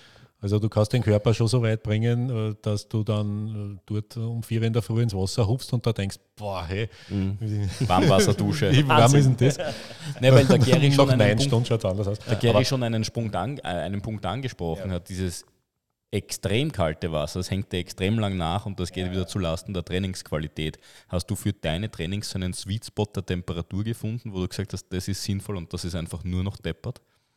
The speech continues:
Speaker 1: Ein bisschen bist du eh abhängig davon, was grad möglich ist.
Speaker 3: Mhm.
Speaker 1: Äh, das heißt, du musst eh nach den Bedingungen, nach den Möglichkeiten da richten. Und da hab ich gefunden, dass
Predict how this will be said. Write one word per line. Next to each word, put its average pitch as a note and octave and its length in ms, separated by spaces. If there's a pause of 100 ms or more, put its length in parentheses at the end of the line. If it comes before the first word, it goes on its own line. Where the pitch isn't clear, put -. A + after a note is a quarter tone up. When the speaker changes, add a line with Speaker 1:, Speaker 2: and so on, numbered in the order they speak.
(760)
Speaker 1:
Ein G#2 60
bisschen A#2 220
bist - 180
du F#2+ 40
eh G2+ 80
abhängig G2+ 500
davon, F#2+ 420
was F2+ 220
grad F#2+ 180
möglich F#2+ 420
ist. A#2+ 300
Speaker 3:
Mhm. A#2 60 (400)
Speaker 1:
Äh, - 80
das G2 100
heißt, F#2 180
du G2+ 40
musst G2 180
eh F2 140
nach F2+ 140
den G2 160
Bedingungen, G#2 580
nach G2 120
den G2+ 140
Möglichkeiten F#2+ 640
da G2 140
richten. G2+ 360
Und G2+ 180
da F2+ 120
hab F#2 160
ich G2 60
gefunden, G2+ 580
dass - 520